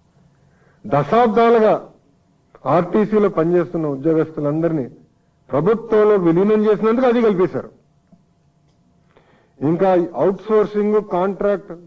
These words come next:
ఉద్యోగాలందరిది కూడా తీసుకొచ్చి దాదాపు ఒక కొత్త ఏజెన్సీ ఒకటి క్రియేట్ చేసి తొంభై ఐదు వేల, తొంభై ఆరు వేల మంది అనుకుంటాం. వాళ్ళందరం కూడా తీసుకొచ్చేసి,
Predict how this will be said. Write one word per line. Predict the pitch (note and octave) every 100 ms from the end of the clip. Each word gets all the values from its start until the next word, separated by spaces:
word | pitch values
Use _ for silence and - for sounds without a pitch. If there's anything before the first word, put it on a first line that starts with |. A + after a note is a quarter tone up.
| _
ఉద్యోగాలందరిది | D3 D3+ F#3+ F#3+ F3+ F#3 F#3+ F#3+
కూడా | F#3+ F3
తీసుకొచ్చి | E3+ E3+ D#3+ F3 D#3+ D3+ C3 C3+ - _ _ _ _ _ _ _ _ _ _ _ _ _ _ _ -
దాదాపు | C3+ D#3+ F#3+ F#3
ఒక | F#3+ F3 D3
కొత్త | D3 D#3 D3 -
ఏజెన్సీ | G#3 E3+ D3 F3+ G3+ F#3
ఒకటి | F#3
క్రియేట్ | E3 E3+ E3+ E3
చేసి | E3 A#3
తొంభై | - D#3+ D#3+ E3
ఐదు | D#3+ D#3 D3 D3+
వేల, | F3 A3+
తొంభై | A#3 E3 D#3
ఆరు | D3
వేల | D3
మంది | C#3+ C#3+ D#3
అనుకుంటాం. | C3+ A2 G2 - _ _ _ _ _ _ _ _ _ -
వాళ్ళందరం | A2 C#3 E3+ E3+ F#3 F#3+
కూడా | F#3+
తీసుకొచ్చేసి, | F3 F3+ F3+ F3+ F#3 F3 F#3 D3